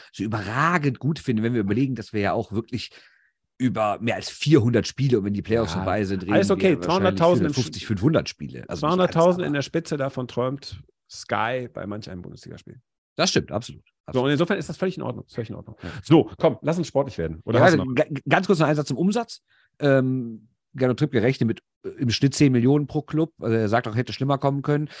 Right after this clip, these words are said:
Speaker 1: Sie sind ungefähr wieder auf dem Vor-Corona-Niveau, aber natürlich haben sie die Steigerung aus den Vor-Corona-Jahren während der Corona-Zeit nicht mitmachen können. Wir haben quasi jetzt so gesehen vier Jahre Delle gehabt, drei Jahre Delle und jetzt sind sie ungefähr auf dem Vor-Corona-Niveau, aber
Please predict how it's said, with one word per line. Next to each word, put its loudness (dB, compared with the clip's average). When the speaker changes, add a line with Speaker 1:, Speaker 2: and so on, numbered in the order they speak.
Speaker 1:
Sie -10
sind -4
ungefähr 2
wieder -2
auf -6
dem -4
Vor-Corona-Niveau, 0
aber -2
natürlich -4
haben -2
sie -2
die -4
Steigerung 2
aus -6
den -8
Vor-Corona-Jahren -2
während 0
der -2
Corona-Zeit -2
nicht -8
mitmachen -6
können. -2
Wir 0
haben 0
quasi 2
jetzt 2
so -6
gesehen -2
vier -2
Jahre 2
Delle 2
gehabt, -2
drei 0
Jahre -2
Delle -4
und -2
jetzt 0
sind -6
sie -6
ungefähr 0
auf -6
dem -10
Vor-Corona-Niveau, 0
aber 2